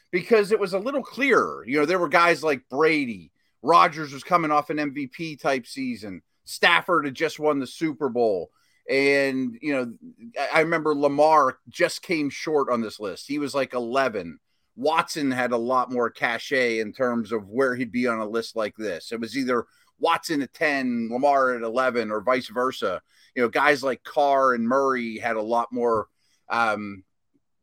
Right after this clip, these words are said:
pelts on the wall, you know, more of a case to be, you know, twelve, thirteen. This year, there's a lot of questions about these dudes, you know, 'cause even back then, Burrow and Herbert and those guys were really established. And, of course,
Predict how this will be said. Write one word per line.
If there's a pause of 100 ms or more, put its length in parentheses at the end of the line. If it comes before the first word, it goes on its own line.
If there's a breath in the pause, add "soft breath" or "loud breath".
(380)
pelts
on
the
wall,
you
know,
more (320)
of
a
case
to
be,
you
know,
twelve,
thirteen. (420)
This
year,
there's
a
lot
of
questions
about
these
dudes,
you
know,
'cause
even
back
then,
Burrow
and
Herbert
and
those
guys
were
really
established.
And,
of
course,